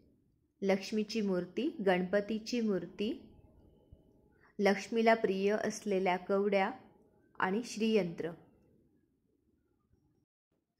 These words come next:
आंब्याची किंवा विड्याची पाच पानं,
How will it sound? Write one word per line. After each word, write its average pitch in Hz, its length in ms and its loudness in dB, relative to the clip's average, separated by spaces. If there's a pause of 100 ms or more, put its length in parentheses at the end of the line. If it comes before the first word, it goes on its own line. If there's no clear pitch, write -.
(140)
आंब्याची 214 600 8
किंवा 226 340 6
विड्याची 202 560 4
पाच 190 360 2
पानं, 185 420 6